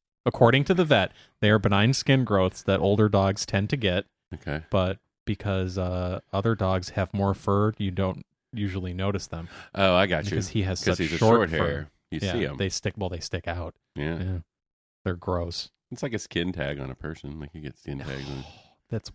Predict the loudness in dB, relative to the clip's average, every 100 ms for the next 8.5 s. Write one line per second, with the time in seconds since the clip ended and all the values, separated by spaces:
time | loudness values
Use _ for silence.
0 | -6 -4 -4 -6 -8 -8 -10 -10 -8 -8
1 | -8 -10 -12 -16 _ -18 -8 -6 0 -2
2 | 0 2 2 4 4 4 4 2 2 4
3 | 4 2 0 -4 -2 -2 0 0 0 -2
4 | 0 6 6 6 2 0 0 2 0 2
5 | 4 4 2 -6 -20 _ _ _ -6 -2
6 | 0 -2 -2 -2 2 2 0 -2 2 2
7 | 2 -2 -6 -2 4 4 4 2 0 0
8 | -2 -2 -4 -6